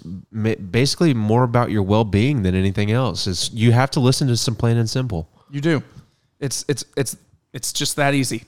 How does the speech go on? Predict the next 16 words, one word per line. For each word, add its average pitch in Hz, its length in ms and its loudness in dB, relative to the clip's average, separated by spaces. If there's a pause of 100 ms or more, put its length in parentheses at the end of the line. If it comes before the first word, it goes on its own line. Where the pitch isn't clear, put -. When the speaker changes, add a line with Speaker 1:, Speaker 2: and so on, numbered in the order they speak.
(100)
Speaker 2:
It's - 160 -8
this, - 400 -4
it's - 220 -8
just - 360 -2
that 139 220 -2
plain 135 240 -2
and 123 120 -6
simple. 117 400 -8 (300)
Speaker 1:
That's - 160 -12
it. 110 160 0
Speaker 2:
So, 202 460 2 (540)
so - 120 -2
what 226 160 4
we'll 247 120 2
do 165 440 0 (540)
is 147 720 2